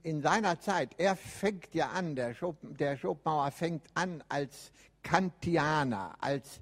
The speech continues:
jemand, der auf den Spuren erstmal von Kant, äh, philosophiert. Und jetzt gilt es, eine Sache, ähm, richtig festzuhalten. Ähm, man fragt ja, wenn man sagt, "Ja, aber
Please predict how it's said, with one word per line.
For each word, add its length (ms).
jemand, 500
der 160
auf 100
den 200
Spuren 520
erstmal 560
von 400
Kant, 520
äh, 340
philosophiert. 800
Und 200
jetzt 280
gilt 280
es, 200
eine 340
Sache, 520
ähm, 340
richtig 400
festzuhalten. 1160
Ähm, 300
man 260
fragt 680
ja, 220
wenn 160
man 220
sagt, 280
"Ja, 260
aber 240